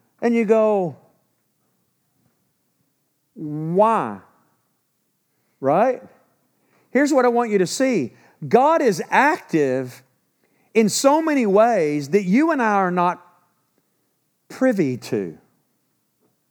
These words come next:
Why? Because he's working out everything on this earth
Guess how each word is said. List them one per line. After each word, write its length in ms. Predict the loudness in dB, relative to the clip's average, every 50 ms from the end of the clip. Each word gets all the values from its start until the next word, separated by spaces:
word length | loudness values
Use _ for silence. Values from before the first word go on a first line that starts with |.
| _ _ _ _ _ _ _ _ _ _ _ _ _ _ _ _ _ _ _ _ _ _ _ _ _ _ _ _ _ _ _ _ _ _ _ _ _ _ _ _ _ _ _ _ _ _ _ _ _ _ _ _ _ _ _ _ _ _ _ _ _ _ _ _ _
Why? 600 | -4 0 0 2 2 2 0 -2 -4 -4 -6 -8 -10 _ _ _ _ _
Because 340 | -6 -2 2 2 2 2 0
he's 260 | 0 0 0 0 0
working 640 | -2 0 2 2 2 2 0 0 -2 -2 -2 -4 -6 -4 -2
out 540 | -2 0 0 0 -2 -2 -4 -8 -14 -20 _ _ _ _ _ _ _ 2
everything 800 | 2 2 2 2 -2 -2 -2 -2 0 0 0 0 0 -2 -2 -2
on 240 | -2 -2 0 0
this 240 | 0 -2 -2 -4 -6 -2
earth 360 | 0 0 0 0 -2 -4 -8